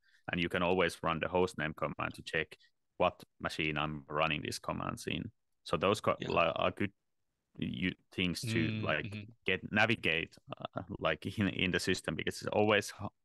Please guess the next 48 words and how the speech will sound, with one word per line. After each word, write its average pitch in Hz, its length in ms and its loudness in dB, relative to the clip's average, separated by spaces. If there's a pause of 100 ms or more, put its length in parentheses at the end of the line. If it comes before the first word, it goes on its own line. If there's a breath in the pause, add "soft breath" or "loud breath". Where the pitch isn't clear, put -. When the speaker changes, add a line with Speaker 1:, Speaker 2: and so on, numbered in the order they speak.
Speaker 1:
it - 120 -6
can 117 160 2
be 113 140 2
hard 90 500 2 (420 soft breath)
using 87 260 0
the 80 80 -2
terminal, 78 640 2 (160)
especially 92 480 0
if - 120 -4
you 87 80 2
don't 80 260 0
have, 78 180 2 (360)
uh, 82 300 -4 (460)
if - 100 -6
you 90 60 2
haven't 87 240 2
used 82 160 -2
terminal 80 400 2
in 78 100 -2
the 80 60 -4
past, 85 420 0 (420)
to, 85 240 -2
to, 95 100 -4
like, 80 180 2 (160)
get 92 180 0 (160)
grips 95 360 0
of, - 80 -4 (360)
okay, 92 220 -2
where 90 420 4
am 87 120 0
I 80 320 2 (320)
when 80 140 2
I'm 80 260 0
looking 85 280 -4
at - 80 -6 (180)
the - 60 -12
screen 78 540 -4 (140)
that - 140 -6
only 78 260 -4
says, - 340 -8
like, - 240 -4 (380)
words 73 320 0
and 78 120 -6
numbers 80 480 -4
and 90 120 -8
that - 140 -4
sort - 160 -6
of 95 100 -4